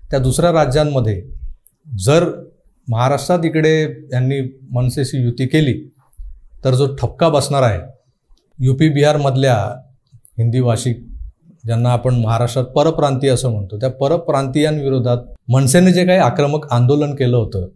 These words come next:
जी काही मारझोड झाली होती, तर ही कदापिही ती जनता विसरलेली नाहीये, हिंदी भाषिक जनता, आणि विसरणारे नाही मला वाटतं भविष्यात.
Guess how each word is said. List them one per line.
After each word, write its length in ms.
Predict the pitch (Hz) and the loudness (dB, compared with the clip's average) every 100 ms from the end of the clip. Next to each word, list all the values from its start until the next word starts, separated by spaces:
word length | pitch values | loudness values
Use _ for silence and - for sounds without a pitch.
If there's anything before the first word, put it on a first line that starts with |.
| - - - _ _ 110 | -20 -20 -20 _ _ -6
जी 80 | |
काही 200 | 117 127 | 0 2
मारझोड 420 | 123 120 113 139 120 | 2 2 2 2 4
झाली 240 | 113 107 | 2 0
होती, 380 | 98 95 87 - - - - - - - - - _ - - - - 123 | -2 -6 -10 -14 -20 -20 -18 -16 -16 -16 -16 -16 _ -20 -20 -20 -8 -2
तर 60 | |
ही 100 | 165 | 0
कदापिही 840 | 180 151 180 180 190 196 196 - - - - - _ _ - - _ _ - | 2 2 2 2 2 2 0 -4 -10 -14 -20 -20 _ _ -20 -20 _ _ -2
ती 60 | 165 | 0
जनता 320 | 151 151 175 | 2 2 4
विसरलेली 540 | 165 156 170 165 160 160 | 4 4 2 2 2 2
नाहीये, 340 | 165 160 95 | 2 0 -4
हिंदी 460 | - - 117 120 123 | -6 -10 -4 0 0
भाषिक 360 | 117 123 110 | 0 0 -2
जनता, 320 | 104 98 95 - - - - 101 | -4 -6 -10 -16 -18 -18 -16 -8
आणि 180 | 113 | -2
विसरणारे 500 | 123 127 165 165 165 | -2 0 0 0 0
नाही 160 | 160 147 | 0 -2
मला 220 | 131 123 | 0 0
वाटतं 200 | 120 - | 0 -2
भविष्यात. 360 | 104 101 92 | -4 -4 -6